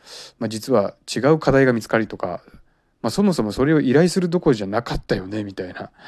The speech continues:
いうことがね、結構あったりしたんですけども、まあ、やはりそれはこう、会ってみないと分かんないなっていうのが、あの、本音だったりするので、まあ、最初の頃はなんかすごく戸惑いもありましたけど、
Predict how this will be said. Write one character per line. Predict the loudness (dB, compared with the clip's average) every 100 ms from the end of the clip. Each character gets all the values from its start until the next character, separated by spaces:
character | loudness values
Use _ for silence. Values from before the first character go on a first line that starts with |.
| -20 -20 -8 0
い |
う | 2 4 4 4
こ | 0 -4
と | -2
が | -2
ね、 | -4 -12 -14 -8
結 | -6
構 | -4
あ | -6
っ |
た | -6
り | -10
し | -10
た | -10 -10
ん | -14 _ _ _ -12
で |
す | -10
け | -10
ど | -8
も、 | -6 -6 -8 -12 _ _ _ _
ま | -2
あ、 |
や | 0
は |
り | 0
そ | 2
れ | 4
は | 4 4
こ | 2 2 2 2 0
う、 |
会 | -4
っ | -2
て | 0
み | 2
な | 4 2
い |
と | 2
分 | 0
か | 0 0
ん |
な | -2
い | -2
な | -4
っ | -4
て | -4 -4
い | -2
う | -2
の | -2
が、 | 0 0 -2 _ _ _ _ -10
あ | -8 -6
の、 |
本 | -8 -6
音 | -4
だ | -4
っ | -4
た |
り | -8
す | -8
る | -10 -10 -10
の | -8
で、 | -4 -2 -2 -4 _ _ _ _ _ _ _ _
ま | -6
あ、 |
最 | 0 2 2
初 | -2
の | -4
頃 | 0 2 4
は | 4
な | 2
ん |
か | -4
す | -8
ご |
く | -12
戸 | -8 -2
惑 | 0
い | 2
も | 0
あ |
り | -2
ま | -4
し |
た | -8
け | -10
ど、 | -8 -6 -6 -6